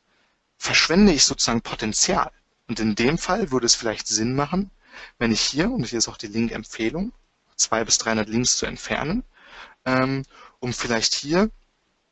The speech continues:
einfach ein paar geringerwertige Links zu entfernen, um hier die, äh, die Verwässerung von außen auf diese U R L sozusagen zu ver-, ver-, verbessern.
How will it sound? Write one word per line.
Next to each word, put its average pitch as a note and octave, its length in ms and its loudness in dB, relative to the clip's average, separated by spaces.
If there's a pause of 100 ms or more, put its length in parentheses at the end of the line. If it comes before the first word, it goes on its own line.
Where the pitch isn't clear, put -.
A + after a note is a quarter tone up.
(760)
einfach B2+ 580 -2 (240)
ein A#2+ 80 -4
paar A2 240 0 (640)
geringerwertige B2 800 2
Links B2+ 380 4
zu - 100 4
entfernen, D3 540 2 (260)
um A#2+ 160 -2
hier C#3 320 4 (380)
die, A#2 340 -6 (540)
äh, A2+ 160 0
die G#2 100 -4
Verwässerung B2 640 4
von A#2 220 0
außen D3 440 4
auf B2 220 2
diese B2+ 260 0
U B2+ 140 2
R F#2+ 60 4
L A#2+ 180 4
sozusagen A2 480 0
zu - 160 0
ver-, - 220 -8
ver-, - 160 -18
verbessern. - 580 -2